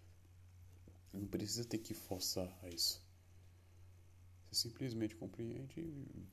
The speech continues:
se vira com a tua vida. Não há nada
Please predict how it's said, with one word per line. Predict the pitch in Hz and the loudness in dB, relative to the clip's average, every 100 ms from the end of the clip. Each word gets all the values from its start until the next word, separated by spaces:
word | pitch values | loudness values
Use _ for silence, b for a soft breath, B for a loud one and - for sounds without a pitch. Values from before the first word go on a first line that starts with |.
| - - | -12 -6
se | - - | -2 0
vira | 113 113 113 | 2 2 0
com | 90 | 0
a | 90 | -2
tua | 87 | 0
vida. | 92 92 - - - - - - B B B B B B - - - - - - | 0 -2 -8 -16 -16 -16 -16 -16 B B B B B B -16 -14 -14 -16 -16 -8
Não | 101 110 | -2 0
há | 127 | 0
nada | 107 95 110 95 90 87 | -2 0 0 2 2 2